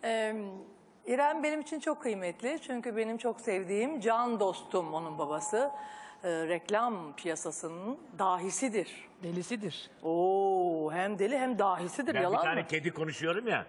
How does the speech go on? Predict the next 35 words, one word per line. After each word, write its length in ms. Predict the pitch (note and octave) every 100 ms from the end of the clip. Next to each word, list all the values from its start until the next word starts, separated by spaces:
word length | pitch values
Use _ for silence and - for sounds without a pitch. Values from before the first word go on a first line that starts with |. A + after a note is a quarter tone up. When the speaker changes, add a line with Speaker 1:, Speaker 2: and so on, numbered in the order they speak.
| - -
Speaker 1:
Hulusi'ciğim. 500 | G3+ A#3 A#3 - E3
Speaker 3:
E, 40 |
onun 60 | F3+
yaratıcısı 560 | F3+ F3 F3 D3 E3 F3+
işte. 380 | D3+ - A2+ F2 - - - - - - - - - - -
Speaker 1:
Evet. 460 | - G#3+ A#3 D4+ - -
Speaker 3:
Ya, 120 | - A#2+
Speaker 2:
Aa, 340 | B2 D3+ G3
doğru. 280 | C4+ C#4+ D4+ C#4+
Speaker 3:
seslendirme 600 | C3+ - C3+ C3 C3+ C#3+
yapıyorum 340 | C#3 D3+ G3
ya, 200 | F#3+ B2
kedi. 180 | - G#3
Speaker 1:
Ben 240 | A#3+ D#4
de 40 | E4
o 80 | C#4
kedinin 320 | C#4 A#3+ D4
arkasındaki 560 | C4+ B3+ B3+ C#4+ C#4
dekora 320 | A#3 A#3 C4 C#4+
bayılıyorum. 520 | A3 F#3 F3+ F#3 G#3
Erkan'a 400 | A3+ A3 B3+ B3+
dedim 220 | C4+ D4+
ki, 140 | A3+ -
"Ay, 120 | G#3 F#3+
seneye 380 | A#3+ A#3+ B3
böyle 180 | A3 A#3+
dekor 240 | A#3+ A#3+ A3
yapalım." 420 | G3+ G#3+ G3 F#3+
dedim. 220 | F3+ E3+ - - - - - - -
Böyle 240 | F#3+ G3+
bir 40 | G3
şeyler, 340 | A3+ G#3 G3 -
hani 240 | F#3 F3 E3+
değişiklik. 480 | F3+ F3+ F3 - F3 - - - -
Bayıldım. 720 | F#3 C4 C4+ C4+ G3 B3+ D4